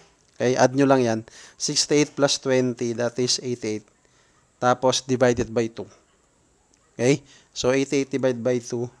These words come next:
that is forty-four. So, yung B natin, magiging forty-four yan. O, ano i-add mo sa forty-four para maging sixty-eight?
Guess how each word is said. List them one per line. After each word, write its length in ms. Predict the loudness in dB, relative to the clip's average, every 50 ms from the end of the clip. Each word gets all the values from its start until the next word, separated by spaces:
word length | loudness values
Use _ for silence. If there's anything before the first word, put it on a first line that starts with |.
| _ -10
that 240 | -6 -6 -6 -6 -6
is 80 | -10
forty-four. 640 | -10 -8 -8 -8 -8 -8 -10 -12 -10 -10 -10 -12 -14 _ _ _ _ _ _ _ _ -20 -20 _ _ -8
So, 240 | -2 0 2 2 2
yung 640 | 2 2 2 2 2 2 2 2 0 -2 -2 -2
B 160 | 0 2 4 4
natin, 320 | 4 4 4 4 2 2
magiging 320 | 2 0 0 -2 -2 -4
forty-four 480 | -2 -2 -4 -4 -4 -6 -6 -4 -2 -2
yan. 320 | 0 -2 -2 -2 -4 -8 -12 _ _ _ _ _ _ _ _ _
O, 140 | -6 -4 -2
ano 80 | 0 2
i-add 320 | 2 2 4 4 4 4
mo 80 | 2 2
sa 160 | 0 0 0
forty-four 560 | 0 -2 -2 -2 -4 -6 -4 -2 -2 -2 0
para 160 | 0 2 2
maging 320 | 2 2 0 -2 -2 -2 -2
sixty-eight? 480 | 0 0 -2 -2 -2 -2 -2 -4 -4